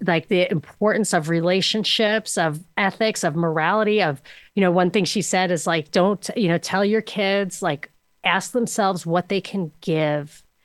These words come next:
and look at them and love them." And, you know, and she just, she just thinks of teaching children and seeing how they can contribute. And I don't think these,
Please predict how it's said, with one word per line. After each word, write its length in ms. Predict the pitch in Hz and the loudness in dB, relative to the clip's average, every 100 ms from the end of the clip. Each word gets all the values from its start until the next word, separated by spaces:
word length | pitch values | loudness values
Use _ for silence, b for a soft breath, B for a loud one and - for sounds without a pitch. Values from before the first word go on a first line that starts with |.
| b b - | b b -2
and 140 | 165 | 0
look 280 | 160 196 202 | 2 2 0
at 120 | 220 | 0
them 140 | 226 208 | 0 0
and 220 | 160 165 | 0 2
love 280 | 165 175 175 | 2 2 0
them." 240 | 202 190 | -2 0
And, 280 | 175 165 180 | -2 -4 -2
you 80 | 202 | 0
know, 200 | 185 170 | 2 2
and 200 | 175 156 | 0 0
she 160 | - 196 | -2 0
just, 400 | 214 190 - - - | -2 -2 -8 -12 -6
she 160 | - | -4
just 300 | 196 214 - | -2 -4 -2
thinks 280 | 214 208 - | -2 -2 0
of 360 | 170 160 160 - B B B _ _ | 0 0 -4 -12 B B B _ _
teaching 580 | - - 240 - 240 208 | -8 0 0 2 2 0
children 440 | - 220 220 175 160 | 0 0 0 0 0
and 340 | 170 156 156 b b _ _ _ _ _ _ - | 0 0 -2 b b _ _ _ _ _ _ -10
seeing 400 | - - 247 226 | -8 0 4 4
how 220 | 190 202 196 | 4 0 0
they 120 | 190 | -2
can 160 | 180 | -2
contribute. 800 | 165 185 165 - 254 220 180 165 - | -4 -4 -2 0 0 2 2 0 0
And 180 | 190 170 | -2 0
I 160 | 180 208 | 0 0
don't 240 | 240 - | -2 -2
think 280 | 220 214 - | -2 -2 -2
these, 400 | 185 170 156 | -4 -2 -6